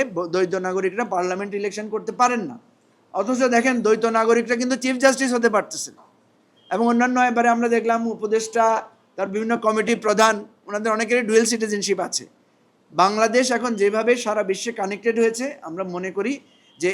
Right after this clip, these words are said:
এইটা একটা, এটা একটা ভালো পদ্ধতি না। ফলে অনেকে নানা ধরনের গোঁজামিলের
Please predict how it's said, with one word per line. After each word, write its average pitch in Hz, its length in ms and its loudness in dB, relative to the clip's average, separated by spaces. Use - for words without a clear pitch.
এইটা 233 240 2
একটা, 254 220 0
এটা 196 160 -4
একটা 196 200 -2
ভালো 220 140 8
পদ্ধতি 247 380 2
না। 294 140 0
ফলে 240 160 0
অনেকে 240 240 0
নানা 220 240 -2
ধরনের 240 320 -2
গোঁজামিলের 220 460 2